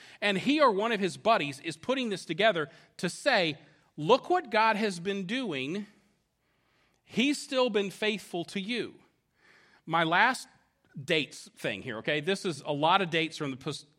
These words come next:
post-exilic period that I put together a number of years ago. Um, I, I want you to just pay attention to what's on the bottom, okay? On the bottom,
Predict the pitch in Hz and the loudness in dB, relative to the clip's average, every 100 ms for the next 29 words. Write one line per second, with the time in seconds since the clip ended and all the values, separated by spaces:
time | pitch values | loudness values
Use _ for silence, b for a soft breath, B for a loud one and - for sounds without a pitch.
0 | - - 165 156 143 147 127 160 147 135 | -10 -4 -4 -4 -4 -6 -4 -4 -2 -2
1 | 127 123 156 147 135 123 127 135 123 127 | -4 -6 -6 -6 -6 -6 -6 -8 -6 -6
2 | 113 120 117 110 B B B B - 147 | -6 -6 -8 -8 B B B B -2 -2
3 | 131 _ - - - 180 208 226 240 196 | -2 _ -12 -10 0 2 2 0 -4 -4
4 | - 190 175 185 175 151 143 143 143 123 | 0 0 2 -2 -2 -2 -2 -2 -2 -2
5 | 117 101 85 - b b _ 131 156 b | -2 -2 -6 -18 b b _ -6 -6 b
6 | b b b b b _ 202 294 269 185 | b b b b b _ 4 4 4 6
7 | 147 139 143 156 | 6 2 -2 -8